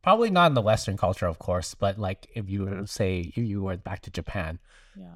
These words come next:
Speaker 1: do you think that those three would be what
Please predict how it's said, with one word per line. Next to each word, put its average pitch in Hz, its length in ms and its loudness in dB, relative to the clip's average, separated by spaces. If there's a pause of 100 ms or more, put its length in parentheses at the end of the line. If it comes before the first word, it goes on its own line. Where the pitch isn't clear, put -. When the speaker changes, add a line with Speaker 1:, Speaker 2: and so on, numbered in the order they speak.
(140)
Speaker 1:
do 107 120 -2
you 107 200 0
think - 440 -4 (100)
that 95 280 0 (520)
those 107 360 2
three 104 500 -4
would 90 240 -6 (100)
be 85 320 -4 (920)
what 101 360 -2